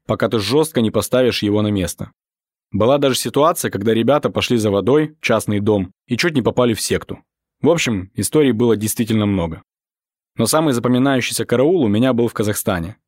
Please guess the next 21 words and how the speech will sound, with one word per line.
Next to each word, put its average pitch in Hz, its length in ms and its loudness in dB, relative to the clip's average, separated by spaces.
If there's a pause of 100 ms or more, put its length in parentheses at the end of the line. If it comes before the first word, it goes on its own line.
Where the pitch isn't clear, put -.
(140)
Он 147 160 0
продолжался 110 580 0
двадцать 101 400 -2
три 98 160 -2
дня. 87 300 -4 (340)
Мы 151 220 2
приняли 123 340 2
в 98 60 2
России 101 360 0
груз 135 400 0
в 113 80 -6
виде 120 240 2
ракет, 113 360 0
которые 107 320 0
нужно 104 280 0
было 101 220 2
доставить 98 640 -2
в - 60 -20
Казахстан 101 500 -2
на 95 80 -2
испытания. 90 600 -4